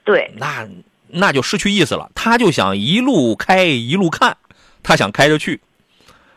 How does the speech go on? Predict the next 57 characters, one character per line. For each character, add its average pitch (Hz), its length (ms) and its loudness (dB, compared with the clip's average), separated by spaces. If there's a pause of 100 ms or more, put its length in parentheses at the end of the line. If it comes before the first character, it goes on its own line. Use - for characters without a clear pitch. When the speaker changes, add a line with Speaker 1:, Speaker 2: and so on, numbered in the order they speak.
(280)
Speaker 2:
最 160 180 2
近 165 140 -2
的 147 60 2
取 - 80 -12
送 135 120 -2
点 117 180 2
是 113 100 -4
青 135 160 -4
岛， 90 160 0
是 110 80 -2
吧？ 95 180 -2
这 127 140 -2
事 120 100 -4
儿 107 40 0
你 98 100 -4
别 98 100 -2
管， 107 140 -4 (320)
这 131 140 2
事 120 100 0
儿 - 20 -2
你 107 80 -4
别 104 100 0
管， 107 220 -4
这 135 160 2
事 127 80 -4
儿 110 80 -2
我 92 160 -2
就 123 80 -2
可 117 120 -4
以 - 20 -2
安 107 180 -4
排。 92 160 -8 (300)
我 156 240 6
们 190 240 4
就 285 300 4
可 - 280 -2
以 160 160 2
把 80 320 -2
上 160 260 0
汽 139 120 -4
大 151 180 4
通 170 180 -4
的 143 100 0
这 120 100 -4
个 113 140 0
最 175 260 -4
近 165 260 -2
的 135 80 0
取 - 160 -6
送 131 160 -2
点 92 180 0
就 180 180 0
安 151 140 0
排 135 140 -2
在 127 220 0 (100)
济 117 140 -6
南， 101 180 -6